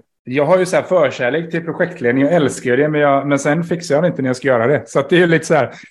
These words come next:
i teorin, jag älskar struktur och, eh, boards och du vet så här. Och de här tipsen är också så här grejer som gör att det har varit så jäkla kul att ha med dig, eh, Mattias, och prata med dig nu igen. Eh, sälj och, och marknadsföring. Sälj så här,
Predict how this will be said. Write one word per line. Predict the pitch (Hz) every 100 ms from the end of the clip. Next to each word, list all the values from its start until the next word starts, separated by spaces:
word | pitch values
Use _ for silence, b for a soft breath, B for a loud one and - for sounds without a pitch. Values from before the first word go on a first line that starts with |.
| B
i | 180
teorin, | 170 175 170 214 170
jag | 160 208
älskar | 214 - - - 208
struktur | 190 - 185 - 220 208 220 196
och, | 196 185 185 175 175
eh, | 175 165 151
boards | 156 202 196 196 165 -
och | 180 170
du |
vet | 175 160
så | -
här. | 147 - B B B -
Och | 170
de | 185
här | 185
tipsen | 180 202 - - 226
är | 196
också | - 185
så | 214
här | 170
grejer | 160 143
som | 156
gör | 151 143
att | 135
det |
har | 147
varit | 139 135
så |
jäkla | 143 135
kul | 127 139
att | 131
ha | 131
med | 135
dig, | 156 156 135
eh, | 127 131 127
Mattias, | 131 127 131 123
och | 131
prata | 143 131
med | 127
dig | 127 123
nu |
igen. | 127 156
Eh, | 147 147 143 131 - b b - -
sälj | 185 165 202 233
och, | 208 196 180 180 170
och | 170
marknadsföring. | 170 151 135 160
Sälj | - 165 165 254
så | 214
här, | 131